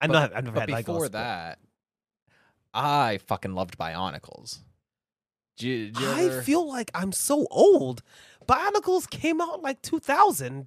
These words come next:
Speaker 1: five or some shit.
Speaker 2: No, they were, like, two thousand.
Speaker 1: Really?
Speaker 2: 'Cause I was, I
Speaker 1: Aren't those
Speaker 2: was
Speaker 1: the ones you roll? And it
Speaker 2: So
Speaker 1: goes over the ma-, the magnet and it f-, opens
Speaker 2: Oh,
Speaker 1: them?
Speaker 2: no, that's, uh, Bakugan. That's a completely different thing.
Speaker 1: Oh.
Speaker 2: That has nothing to do with Legos.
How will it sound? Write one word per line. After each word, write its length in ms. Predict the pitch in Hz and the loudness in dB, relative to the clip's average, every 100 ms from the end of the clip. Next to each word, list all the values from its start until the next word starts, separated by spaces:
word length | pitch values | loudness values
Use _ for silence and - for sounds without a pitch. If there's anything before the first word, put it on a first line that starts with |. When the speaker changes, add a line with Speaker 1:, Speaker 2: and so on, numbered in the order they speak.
| - | -14
Speaker 1:
five 680 | - 311 370 359 110 110 117 | -4 0 2 0 -2 -8 -12
or 140 | 113 _ _ | -14 _ _
some 240 | - 156 135 | -8 -6 -6
shit. 220 | - 185 | -4 2
Speaker 2:
No, 180 | 202 175 | 4 4
they 100 | 196 | 4
were, 120 | 233 | 2
like, 200 | 233 190 | 0 -2
two 140 | 196 | -2
thousand. 580 | 185 135 202 147 80 80 - _ 175 | 0 2 2 0 -4 -8 -14 _ 0
Speaker 1:
Really? 680 | 392 415 139 113 107 104 101 - | 2 4 2 0 -6 -10 -12 -4
Speaker 2:
'Cause 220 | 185 143 - | -2 -2 -2
I 180 | 110 104 | -2 -2
was, 360 | 123 135 - - _ _ _ _ - | -4 -6 -8 -12 _ _ _ _ -8
I 160 | 175 190 | -2 0
Speaker 1:
Aren't 120 | 220 | 2
those 80 | 285 | 2
Speaker 2:
was 60 | |
Speaker 1:
the 60 | 277 | 4
ones 160 | 247 | 2
you 60 | 175 | 4
roll? 360 | 135 156 254 - _ _ _ _ _ - - 160 | 4 4 0 -8 _ _ _ _ _ -20 -6 0
And 100 | 175 | 4
it 40 | |
Speaker 2:
So 60 | 170 | 6
Speaker 1:
goes 140 | 170 | 4
over 100 | 175 | 4
the 80 | 143 | 2
ma-, 180 | 123 120 | 0 0
the 120 | 143 | 0
magnet 420 | 127 139 180 190 | 4 4 2 0
and 80 | 120 101 | -2 -6
it 20 | |
f-, 140 | - - | -6 2
opens 320 | 151 165 165 | 4 4 4
Speaker 2:
Oh, 40 | 160 156 127 | 4 2 0
Speaker 1:
them? 140 | 127 | -4
Speaker 2:
no, 380 | 131 135 135 127 | 0 2 4 2
that's, 500 | 107 127 143 156 - | 2 4 6 4 -2
uh, 280 | - 127 113 | 0 2 2
Bakugan. 680 | 95 107 110 110 98 95 90 | 4 4 4 0 -2 -2 0
That's 200 | 104 - | -2 -2
a 40 | - | -2
completely 680 | 143 120 117 131 113 104 | -2 -2 0 2 2 0
different 300 | 98 90 90 | 0 0 -4
thing. 100 | - 120 | -4 -2
Speaker 1:
Oh. 280 | 120 120 117 | -2 0 2
Speaker 2:
That 140 | 156 | 2
has 180 | 156 143 | 2 0
nothing 480 | 143 156 151 160 143 | -4 0 0 0 0
to 80 | 139 | 4
do 140 | 147 | 6
with 120 | 131 | 6
Legos. 680 | 113 104 98 95 95 95 - | 4 2 4 2 2 -2 -6